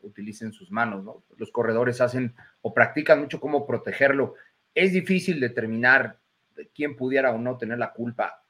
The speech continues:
Hay ocasiones en las que sí es muy, muy visible que el corredor tiene la culpa cuando lo lleva sin mucha protección o va corriendo a campo abierto, como es común verlo, y lo trae, eh, eh, no pegado al cuerpo, trae el balón, el balón suelto.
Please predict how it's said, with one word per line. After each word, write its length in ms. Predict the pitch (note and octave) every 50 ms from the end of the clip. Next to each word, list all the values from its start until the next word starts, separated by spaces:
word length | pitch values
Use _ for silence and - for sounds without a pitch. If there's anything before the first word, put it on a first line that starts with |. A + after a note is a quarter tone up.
| _
Hay 140 | - F3+ A3+
ocasiones 460 | A3 - F#3+ F3 - G3+ G#3 G#3 G#3
en 100 | F3+ D#3
las 160 | C#3+ C3+ B2+
que 100 | - -
sí 280 | C#3+ B2 - D#3+ E3+ F#3
es 120 | E3 -
muy, 600 | D#3+ D3+ D3+ D#3 D#3+ D#3+ D#3 D3 C#3 A#2+ G#2+ - _ _ _ _ _ _ _ _ _ _
muy 160 | - C#3 D#3+ E3
visible 640 | D#3+ C#3 A#2+ - - D3+ D3+ C#3+ D#3 E3+ F#3+ F#3
que 180 | - B2 A2 G#2
el 140 | G#2+ G#2+ G2+
corredor 400 | - G#2+ G#2+ A2+ A2 A#2+ B2 A#2+
tiene 160 | - C3+ B2+
la 160 | A#2 G#2 -
culpa 400 | - A#2 A#2 G2+ - C3+ C#3+ C#3+
cuando 260 | - G2+ G2 G#2 G#2
lo 120 | G2 G#2 G#2
lleva 440 | G#2+ A#2+ B2 B2+ B2 A2 G2+ - _ _ _ _ _ _ _
sin 240 | _ - A2+ A2
mucha 300 | A#2 C3 C3 C3+ C#3 A#2
protección 600 | - A2 G#2 - G2+ - - C3+ C#3 D3 D#3+ D#3
o 60 | C#3+ B2+
va 160 | C3 C3 -
corriendo 400 | C3+ A#2+ B2 C3 C3 C3+ C3 B2
a 100 | G#2+ -
campo 280 | - C3 B2+ B2 C3
abierto, 360 | A#2+ A#2 A#2+ A#2 A#2 - C#3 -
como 200 | - A2 A2+ A#2+
es 80 | A#2+
común 280 | - A#2+ B2 A#2 A#2 A2
verlo, 300 | A2+ A2 A2 B2 C#3 C#3+
y 80 | B2
lo 160 | A2 G#2 A2 G#2+
trae, 420 | - B2 A#2+ A#2+ B2 A#2 A#2 _ _ _ _ _ _ _ _ -
eh, 180 | G#2+ G#2 - -
eh, 220 | G#2+ G#2 G2+ G2+ G#2+
no 200 | B2 C#3+ D3 -
pegado 300 | D3 B2+ A#2+ C3 C3 B2+
al 140 | A2+ A2 -
cuerpo, 480 | - B2+ B2 - - - G#2+ - _ _ _ -
trae 220 | - A2+ A#2 A#2
el 80 | A#2+ A#2
balón, 400 | G#2+ G#2 A2 A#2 A#2+ A#2+ A#2+ A#2+
el 120 | - A2 G#2+
balón 260 | G#2+ G#2+ A2 A#2 A#2
suelto. 440 | A2+ - A2+ G#2+ G#2 - - G#2+